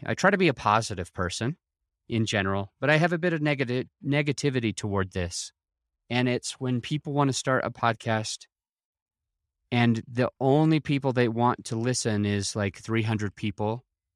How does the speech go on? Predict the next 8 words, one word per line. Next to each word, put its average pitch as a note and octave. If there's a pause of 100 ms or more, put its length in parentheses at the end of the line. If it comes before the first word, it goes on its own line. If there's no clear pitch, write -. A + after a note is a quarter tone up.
(260)
from G2+
one G2+
certain G2
town, F2 (480)
one D3
certain A2
town. E2+ (1040)
And C#3